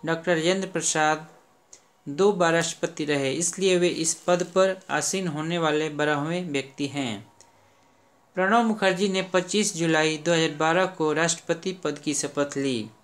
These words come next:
वह इस पद पर पच्चीस जुलाई दो हज़ार सत्रह तक रहे। उन्नीस सौ चौरासी में प्रणब मुखर्जी वित्त मंत्री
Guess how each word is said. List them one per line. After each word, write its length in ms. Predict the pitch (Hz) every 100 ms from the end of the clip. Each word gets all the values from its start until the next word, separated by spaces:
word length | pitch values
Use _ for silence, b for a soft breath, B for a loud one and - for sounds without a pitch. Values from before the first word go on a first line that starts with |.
| _ b b b _ -
वह 240 | 202 190 -
इस 200 | 226 -
पद 320 | - 185 175 -
पर 240 | 180 180 -
पच्चीस 400 | 160 175 196 190
जुलाई 420 | 156 160 156 156 156 -
दो 140 | 156 165
हज़ार 160 | 156 147
सत्रह 460 | 147 143 156 165 170 -
तक 220 | 131 -
रहे। 300 | 135 123 110
उन्नीस 320 | 135 170 190
सौ 80 | 180
चौरासी 500 | 170 156 151 143 - 175
में 280 | 160 156 165 B B B B -
प्रणब 280 | 156 170 190
मुखर्जी 440 | 180 170 147 151
वित्त 320 | 147 180 180 151
मंत्री 420 | 147 139 143